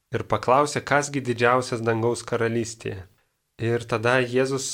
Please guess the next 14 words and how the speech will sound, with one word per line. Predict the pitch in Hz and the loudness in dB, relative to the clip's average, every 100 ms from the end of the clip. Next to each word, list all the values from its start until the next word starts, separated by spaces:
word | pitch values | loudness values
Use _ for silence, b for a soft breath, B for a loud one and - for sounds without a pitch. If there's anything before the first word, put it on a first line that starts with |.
| - | -4
e, | 110 107 | -2 -2
pastato | - 113 - - 123 135 135 117 | -2 -4 -2 0 4 4 2 0
vaikelį | 113 107 - 123 170 202 226 220 b b b - | 0 -2 -4 -2 -2 -2 -6 -8 b b b -4
ir | 117 117 123 120 | 0 2 2 0
parodo, | - 113 127 147 147 131 | -2 0 2 2 2 -2
kad | - 110 - | -4 -6 -2
reikia | 113 120 127 117 | 0 0 0 0
atsiversti | - 117 147 170 151 | 0 2 2 2 -2
ir | 139 | 0
pasidaryti | 127 - 120 127 135 135 131 | -4 -4 -2 -2 0 -2 -4
tokių | 123 - 131 | -4 -6 -2
kaip, | 131 131 - b b - | -2 -2 -16 b b 0
kaip | 135 131 - | 2 2 -6
jie. | 120 147 131 95 | -2 2 2 0